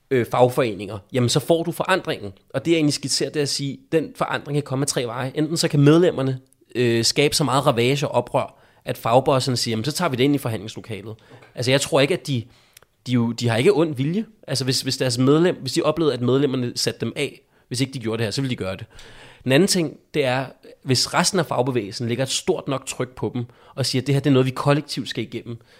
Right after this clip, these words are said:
så har man også set, at så rykker de sammen med resten.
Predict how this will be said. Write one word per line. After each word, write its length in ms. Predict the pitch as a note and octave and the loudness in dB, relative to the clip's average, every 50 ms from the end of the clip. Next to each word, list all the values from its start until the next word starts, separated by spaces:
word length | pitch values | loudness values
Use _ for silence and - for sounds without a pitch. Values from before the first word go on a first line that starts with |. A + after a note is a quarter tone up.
| _ _ - | _ _ -10
så 100 | - B2 | -8 -6
har 180 | - E3 - | -4 -4 -2
man 120 | D#3+ D#3 C#3+ | -2 0 0
også 160 | C3+ C3 - | 0 0 0
set, 320 | - D#3 C3 - - - - _ _ | -2 -2 -2 -4 -8 -14 -20 _ _
at 260 | - B2+ - - - _ _ _ _ _ _ _ _ - - - | -8 -8 -8 -10 -14 _ _ _ _ _ _ _ _ -20 -18 -10
så 160 | - - D3+ | -4 -2 -2
rykker 280 | C3 A2+ C#3+ C#3+ B2 B2 | 2 4 6 6 6 4
de 160 | A#2+ B2 A#2 | 0 -2 -4
sammen 440 | - - - - - C3+ C#3 B2 B2 - | -4 -4 -6 -8 -6 -6 -6 -6 -6 -4
med 200 | A#2+ A#2+ A2 G2+ | -4 -4 -4 -4
resten. 360 | G2+ G2+ - - - A#2 | -6 -10 -12 -12 -12 -14